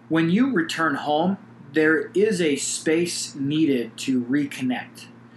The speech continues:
So if your love language is, uh, physical touch and your partner's isn't, it's, believe me, you're gonna come home and you're thinking, "Man, tonight is gonna be awesome."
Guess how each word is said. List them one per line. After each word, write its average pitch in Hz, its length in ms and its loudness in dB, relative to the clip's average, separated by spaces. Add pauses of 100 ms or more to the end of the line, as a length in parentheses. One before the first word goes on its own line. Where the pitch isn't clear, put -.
(240)
So 160 200 2
if 127 60 -6
your 190 240 6
love 170 300 2
language 135 520 0
is, 135 520 -2 (280)
uh, 123 360 0
physical 147 540 -4
touch - 640 -8 (1120)
and 143 140 0
your 135 180 0
partner's 156 540 0
isn't, 123 540 -4 (640)
it's, - 380 -4 (680)
believe 156 260 2
me, 127 80 -2
you're 127 140 -2
gonna 160 140 0
come 147 220 -2
home 180 220 2
and 139 80 2
you're 135 100 -2
thinking, 127 300 -2
"Man, 139 220 0
tonight 151 400 -2
is 135 120 -4
gonna 139 260 -2
be 135 340 0
awesome." 131 460 -4